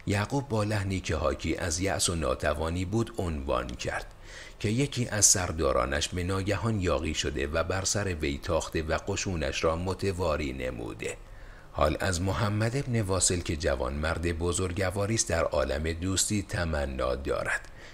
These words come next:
که از بذل کمک و مساعدت برای سرکوبی با سردار یاغی مضایقه ننماید. سفیر که این سخن را از یعقوب شنید و در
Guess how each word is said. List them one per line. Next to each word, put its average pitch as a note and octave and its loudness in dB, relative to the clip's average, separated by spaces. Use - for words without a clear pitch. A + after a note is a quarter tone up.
که E2 2
از F2+ 0
بذل A#2 2
کمک G#2 -2
و F#2 0
مساعدت C#2+ 0
برای F#2 0
سرکوبی D#2 0
با E2 0
سردار C#2+ 2
یاغی F#2+ 0
مضایقه G2 0
ننماید. C2 -2
سفیر C3+ 4
که A#2+ 0
این G#2+ 2
سخن D#2+ 0
را C2+ 6
از D#2+ 0
یعقوب F2+ 0
شنید C2+ 0
و C#2 0
در E2 2